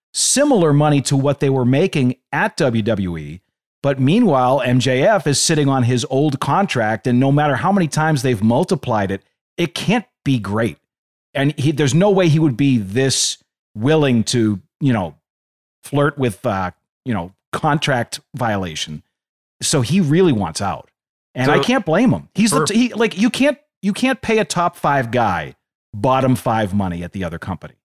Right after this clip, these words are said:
Speaker 1: You get, there's no way you can do that with and keep him happy at the same time.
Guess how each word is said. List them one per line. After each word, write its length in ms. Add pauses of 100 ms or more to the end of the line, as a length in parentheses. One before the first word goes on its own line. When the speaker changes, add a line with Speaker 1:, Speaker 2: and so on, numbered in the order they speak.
(120)
Speaker 1:
You 100
get, 240
there's 220
no 140
way 200
you 160
can 160
do 200
that 240
with 240
and 200
keep 220
him 100
happy 320
at 60
the 80
same 200
time. 200